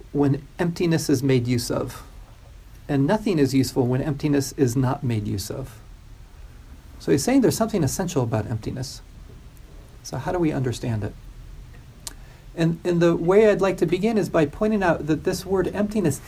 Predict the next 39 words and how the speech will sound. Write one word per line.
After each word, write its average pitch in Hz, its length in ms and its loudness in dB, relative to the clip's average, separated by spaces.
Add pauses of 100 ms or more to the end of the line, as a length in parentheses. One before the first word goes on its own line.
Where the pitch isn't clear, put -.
(280)
it's 170 160 -4
not 262 180 2
really 220 400 6
a 156 100 0
noun, 147 600 2
it's - 220 -6
more 220 420 0
like 165 340 0
an 151 200 0
adjective. 143 560 0
It's, - 240 -6 (420)
it's 165 180 -2
describing 190 580 0
a-, 180 100 -2
an 160 260 -2
attribute 139 720 0
that 139 180 2
everything 151 480 0
has. 113 540 -4 (1300)
And 143 140 2
in 165 140 2
particular, 156 540 4
and 170 140 0
in, 180 160 -2
in 180 120 -2
some 247 160 2
ways, 214 160 4
I, 160 60 4 (140)
I, 151 200 2
I, 147 160 4
when 151 260 -4
I, 147 120 0
when 147 340 -4
I 143 40 0
reflect 139 380 0
on 151 100 0
this, 127 160 0
I 147 100 -4
think 147 220 -6